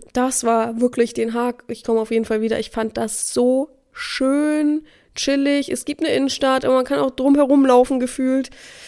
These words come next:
Ähm, es gab so viel schöne Bars und Cafés und die Stimmung war da einfach ganz anders. Nicht von uns, sondern an sich von den Menschen. Die waren viel freundlicher, aufgeschlossener.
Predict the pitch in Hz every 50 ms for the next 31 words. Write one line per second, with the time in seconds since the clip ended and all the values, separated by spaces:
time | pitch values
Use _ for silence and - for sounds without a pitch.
0 | - - - - 240 240 240 247 247 - - 262 247 254 269 254 - 262 - -
1 | 277 277 262 247 - 233 240 247 247 247 247 254 247 - - - 233 233 233 233
2 | 226 - - - 262 247 - - 262 262 262 262 262 254 254 262 262 254 - -
3 | - - 254 240 233 233 233 _ _ _ _ _ _ _ _ _ _ _ _ _
4 | _ - - _ _ - - - _ _ _ _ _ _ _ _ _ _ _ -
5 | 233 226 - - 247 277 330 311 262 233 220 220 - - 220 - 220 208 - 226
6 | 220 - - 247 226 214 220 214 - 247 311 349 - - 302 247 - 247 277 370
7 | 508 - - 285 269 269 262 247 - - 247 254 233 320 370 - - 269 262 247
8 | 240 240 240 247 285 311 - - 262 254 240 233 233 233 233 - 240 233 - -
9 | - 247 262 285 277 262 254 240 - 240 - - 269 - - 262 247 - 247 233
10 | 233 233 - 240 233 233 233 233